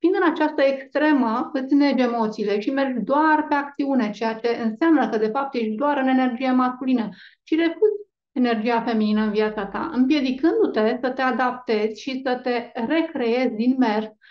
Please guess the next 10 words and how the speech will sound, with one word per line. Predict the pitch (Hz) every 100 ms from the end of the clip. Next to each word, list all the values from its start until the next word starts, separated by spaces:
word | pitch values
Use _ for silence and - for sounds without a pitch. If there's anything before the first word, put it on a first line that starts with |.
| - -
devenind | 262 262 277 262 269
foarte | 294 294 302 294
rigid | 277 269 262
atât | 240 226 320
la | - 392
nivel | 302 285
mental | 262 254 220 233 233 247
cât | 262
și | - 254 247 254 - _ _
fizic | - 330 233 214 208